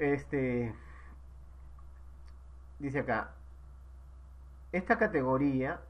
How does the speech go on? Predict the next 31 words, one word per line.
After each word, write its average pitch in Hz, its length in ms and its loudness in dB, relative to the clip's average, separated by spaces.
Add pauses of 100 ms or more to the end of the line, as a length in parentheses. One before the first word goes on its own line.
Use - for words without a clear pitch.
se - 140 -4
enfoca 165 580 4
en 131 160 2
brindar 127 460 2
todas 190 180 4
las 208 140 2
funciones 151 560 -2 (460)
que 139 100 2
permiten 147 440 2
realizar 139 400 2
los 135 120 2
cálculos 147 460 0
matemáticos. 131 880 0
Ah, 139 200 4
perdón, 135 200 2
un 214 60 -2
ratito, 156 300 -2
acá 202 100 -4
falta. - 400 -4 (580)
Ah, 131 140 2
ya, 104 220 0 (160)
aquí 131 260 -2
quedó, 113 260 4
¿sí? 135 120 -4 (100)
Ah, 82 340 0
ya. - 140 -10 (1500)
Un 214 180 0
ratito, 127 420 0
acá - 160 -6
está 139 200 -4
mal. 78 120 -8